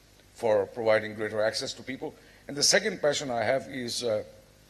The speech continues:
unesco's work, uh, in the area of persons with disabilities,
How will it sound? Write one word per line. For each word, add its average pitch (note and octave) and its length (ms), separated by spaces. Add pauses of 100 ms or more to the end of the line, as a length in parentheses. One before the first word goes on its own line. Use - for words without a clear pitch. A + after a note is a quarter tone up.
(400)
unesco's C3 540
work, B2 360 (420)
uh, A2 220
in C3 180
the A#2+ 120
area A2+ 240
of G#2+ 180
persons A2 320
with G2+ 100
disabilities, F#2 600